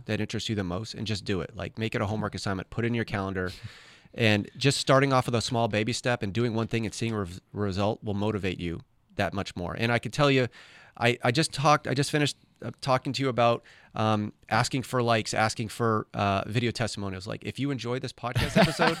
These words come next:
Speaker 2: <laughs>
Speaker 1: please give it a thumbs up or give a little
Speaker 2: Yes.
Speaker 1: comment. That helps us spread the word too to so many other
Speaker 2: Exactly.
Speaker 1: people. So I need to ask you to do that.
Speaker 2: That's
Speaker 1: Everybody is listening.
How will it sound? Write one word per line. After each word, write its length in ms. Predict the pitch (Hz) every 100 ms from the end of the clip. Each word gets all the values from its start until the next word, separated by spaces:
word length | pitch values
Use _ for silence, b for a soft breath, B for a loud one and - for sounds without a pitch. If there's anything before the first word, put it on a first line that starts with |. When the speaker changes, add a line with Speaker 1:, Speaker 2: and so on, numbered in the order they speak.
| 247
Speaker 2:
<laughs> 140 | - -
Speaker 1:
please 240 | 165 180
give 140 | 185 160
it 40 |
a 40 | 156
thumbs 280 | 156 147
up 140 | 156 143
or 80 | 127
give 120 | 127
a 40 |
little 180 | 127 156
Speaker 2:
Yes. 100 | 131
Speaker 1:
comment. 240 | 143 127
That 140 | - 127
helps 240 | 143 135
us 300 | - 143 120
spread 380 | - - - 135
the 80 | 123
word 220 | 123 117
too 280 | - 135 101
to 140 | -
so 120 | 110 117
many 140 | 117
other 80 | 120
Speaker 2:
Exactly. 200 | - 101
Speaker 1:
people. 160 | 92
So 260 | 98 113 101
I 100 | -
need 160 | 127 139
to 60 | 120
ask 220 | 113 -
you 60 |
to 80 | 101
do 120 | 90 90
that. 180 | 87 -
Speaker 2:
That's 160 | 120
Speaker 1:
Everybody 280 | 123 113 104
is 120 | 95
listening. 320 | - 85 87